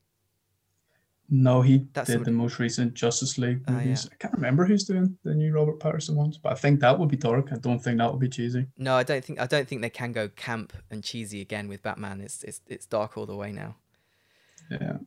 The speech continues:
Speaker 2: Which is how it should be, I think.
Speaker 1: Yeah, I agree with that.
Speaker 2: Okay, are you ready for a riddle?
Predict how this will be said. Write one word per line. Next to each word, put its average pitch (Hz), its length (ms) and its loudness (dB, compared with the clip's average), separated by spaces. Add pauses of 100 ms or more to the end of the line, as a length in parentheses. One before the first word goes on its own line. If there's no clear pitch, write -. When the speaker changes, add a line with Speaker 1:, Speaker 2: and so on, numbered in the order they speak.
(180)
Speaker 2:
Which - 160 -6
is 147 100 -6
how - 120 -10
it - 80 -14
should - 180 -12
be, - 140 -20
I - 100 -18
think. - 360 -20 (560)
Speaker 1:
Yeah, 120 220 -2
I 113 40 0
agree 117 220 4
with 117 140 0
that. 120 200 0 (2000)
Speaker 2:
Okay, 147 680 4
are 127 100 4
you 170 140 4
ready 120 280 4
for 131 300 0
a 135 40 0
riddle? 98 640 -2